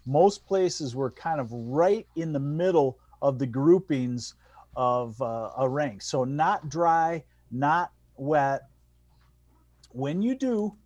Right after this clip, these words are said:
June, July, and August put together, but some places have been very dry lately. When you factor in much warmer than normal temperatures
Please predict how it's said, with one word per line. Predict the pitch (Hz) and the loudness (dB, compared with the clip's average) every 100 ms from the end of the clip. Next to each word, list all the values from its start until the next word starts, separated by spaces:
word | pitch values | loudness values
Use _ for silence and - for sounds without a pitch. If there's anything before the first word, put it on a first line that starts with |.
| - | -8
June, | 180 185 180 | -2 -2 0
July, | 165 156 151 147 | 0 2 2 2
and | 131 139 | -2 -2
August | 143 156 131 - | 0 0 -2 -8
put | 156 | -8
together, | 123 139 214 147 123 - _ _ - _ - | -4 0 2 2 0 -4 _ _ -20 _ -2
but | 165 165 | 0 0
some | - - 180 240 - 285 | -4 0 0 0 -6 -2
places | 277 247 - 185 - | 0 0 -2 -8 -6
have | 262 147 | -6 -4
been | 165 156 131 | -2 -4 -4
very | 104 151 165 | -2 0 0
dry | 143 139 143 127 | 0 0 0 0
lately. | 120 143 220 - 117 104 - _ _ _ _ - | 0 0 0 -2 -6 -6 -14 _ _ _ _ -8
When | 139 151 | -4 -4
you | 180 | -4
factor | 165 202 160 - 147 | 0 0 0 0 -2
in | 143 135 131 - _ _ _ _ _ _ _ | 0 0 -2 -8 _ _ _ _ _ _ _
much | 147 160 156 | -4 -4 -4
warmer | 143 151 160 151 | -4 -2 -2 -2
than | 143 | -2
normal | 143 143 127 | 0 0 -2
temperatures | - 160 - - 135 117 | 0 0 0 -4 -4 -4